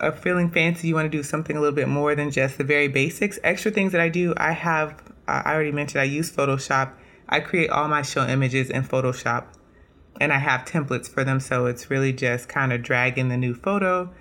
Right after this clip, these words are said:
change the text, make sure the layout is clean, and then I save it. I also use Acuity Scheduling for booking my guests, and I use this program called Wave, W A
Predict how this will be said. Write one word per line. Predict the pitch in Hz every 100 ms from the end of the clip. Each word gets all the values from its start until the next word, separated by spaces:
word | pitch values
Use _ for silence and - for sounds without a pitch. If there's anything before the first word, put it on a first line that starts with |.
| - -
change | - 160 147 139
the |
text, | - 185 180 180 - - _ -
make | 139 135
sure | 147
the | 131
layout | 139 151 151 147
is | 139
clean, | - 143 139 143 139 - - -
and | 147 147
then |
I | 139 131
save | - 131 123
it. | - - - - - - -
I | 147
also | - 165 170 170
use | 165 160 147
Acuity | - 135 - 170 160
Scheduling | 135 - 135 151 196 214 220 214 - -
for | 151 139
booking | 135 151 160 151
my | 139
guests, | 135 135 185 - - - - _
and | 151 151 143
I | 139
use | 147 165 202 202
this | 175
program | - 180 160 156 147
called | - 156 143 135
Wave, | 127 127 131 165 202 - - - - - - _
W | - 156 160 160 -
A | 147 143 143 143